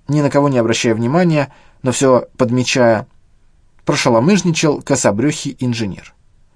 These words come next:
Со второго этажа неслась лихая музыка — танцы. Ноги плясавших раскачивали большое здание.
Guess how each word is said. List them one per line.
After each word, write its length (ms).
Со 120
второго 320
этажа 520
неслась 480
лихая 360
музыка — 640
танцы. 480
Ноги 340
плясавших 760
раскачивали 1000
большое 540
здание. 580